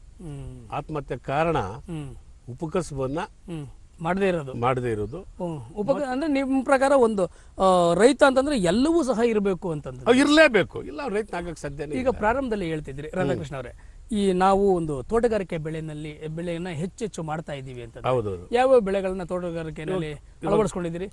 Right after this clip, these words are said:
Speaker 2: ಇವಾಗ ತೋಟಗಾರಿಕೆಯಲ್ಲಿ ನಮ್ದು ಸೀಬೆ ಇದೆ.
Speaker 1: ಹ್ಮ್.
Speaker 2: ಆ ಸೀಬೆಯಲ್ಲಿ
Speaker 1: ಹ್ಮ್.
Speaker 2: ತೆಂಗಿದೆ.
Speaker 1: ಹ್ಮ್, ಹ್ಮ್. ಮಿಶ್ರ ಬೆಳೆಯಾಗಿ.
Speaker 2: ಮಿಶ್ರ ಬೆಳೆಯಾಗಿ.
Speaker 1: ಹ್ಮ್.
Speaker 2: ಮತ್ತು ಎಲ್ಲ ಹಣ್ಣುಗಳಿದೆ.
Speaker 1: ಹ್ಮ್.
Speaker 2: ಸೀತಾಫಲ ಇದೆ,
Speaker 1: ಹ್ಮ್, ಹ್ಮ್.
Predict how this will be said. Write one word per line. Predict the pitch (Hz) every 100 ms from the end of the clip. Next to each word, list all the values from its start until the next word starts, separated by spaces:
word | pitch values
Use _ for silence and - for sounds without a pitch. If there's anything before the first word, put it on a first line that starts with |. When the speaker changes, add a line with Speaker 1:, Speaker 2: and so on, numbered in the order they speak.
| -
Speaker 2:
ಇವಾಗ | 175
ತೋಟಗಾರಿಕೆಯಲ್ಲಿ | 143 165 190 185 185 156 170 170
ನಮ್ದು | 151 147 160 165 120
ಸೀಬೆ | - 214 180
ಇದೆ. | 113 90
Speaker 1:
ಹ್ಮ್. | - - 185 143 120 - - - - -
Speaker 2:
ಆ |
ಸೀಬೆಯಲ್ಲಿ | - - 233 190 156 113 101 113 160
Speaker 1:
ಹ್ಮ್. | 180 156 - - - - - - -
Speaker 2:
ತೆಂಗಿದೆ. | 160 180 180 117 117
Speaker 1:
ಹ್ಮ್, | 160 - - 185 165 135
ಹ್ಮ್. | 143 - - - 226
ಮಿಶ್ರ | 240 254
ಬೆಳೆಯಾಗಿ. | 180 147 120 135 139
Speaker 2:
ಮಿಶ್ರ | 147 165
ಬೆಳೆಯಾಗಿ. | 131 120 107 98 92
Speaker 1:
ಹ್ಮ್. | 90 165 131 110 - - - - - - - -
Speaker 2:
ಮತ್ತು | 170 156 180 175 165 156 156 147 143 - - - - - - 160
ಎಲ್ಲ | 170 214
ಹಣ್ಣುಗಳಿದೆ. | 208 208 202 175 147 123 98
Speaker 1:
ಹ್ಮ್. | - - 214
Speaker 2:
ಸೀತಾಫಲ | 175 156 147 123
ಇದೆ, | 113 104 104
Speaker 1:
ಹ್ಮ್, | 107 - 233
ಹ್ಮ್. | 185 165